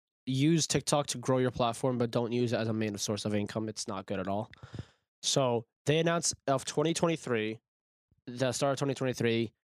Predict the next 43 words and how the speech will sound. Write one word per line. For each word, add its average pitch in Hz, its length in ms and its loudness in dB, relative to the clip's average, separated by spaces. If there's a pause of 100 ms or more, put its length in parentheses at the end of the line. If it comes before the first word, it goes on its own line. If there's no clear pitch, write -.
(140)
you 131 240 4
can 131 160 2
monetize 131 480 0
shorts. - 520 -2
So 160 320 2
I 160 100 2
know 208 120 4
the 202 100 4
payout's 165 380 2
forty-five, 143 800 2
fifty-five, 156 680 0
right? 147 240 2 (480)
But 185 120 6
it's 190 120 0
not 226 240 2
bad, 101 300 0 (160)
as 131 160 0
people 127 200 -4
say 107 240 0
it 98 80 -4
is, 92 200 -8
right? 117 180 -2 (520)
So 160 440 2
the 156 140 2
requirement 233 540 4
is 151 80 0
kinda 147 240 2
fucking 131 560 0
crazy, 110 340 0
though. 82 240 -6 (460)
So 135 440 2 (360)
to 160 140 0
rec-, 165 100 0 (120)
uh, 151 180 0
to, 156 260 -4
a 143 80 0
requirement 190 540 -2
to 165 80 -6
get 143 260 -2 (760)
it, 120 220 0
you 139 240 -4
have 151 360 -2
to 131 540 -2